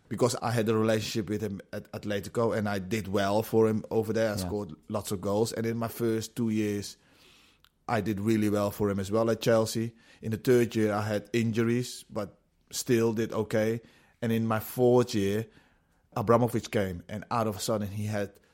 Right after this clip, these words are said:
Speaker 1: so much money to spend. And he wanted me and Ida in a way out. And we said, "No, we're gonna stay."
Speaker 2: Mm.
Speaker 1: And he tried to do certain things to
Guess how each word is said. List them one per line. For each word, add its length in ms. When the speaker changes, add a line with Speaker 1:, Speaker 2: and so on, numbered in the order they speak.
Speaker 1:
so 320
much 320
money 440
to 80
spend. 500
And 480
he 200
wanted 380
me 200
and 140
Ida 460
in 140
a 60
way 320
out. 460
And 160
we 120
said, 200
"No, 200
we're 180
gonna 200
stay." 400
Speaker 2:
Mm. 200
Speaker 1:
And 140
he 80
tried 460
to 60
do 240
certain 460
things 360
to 300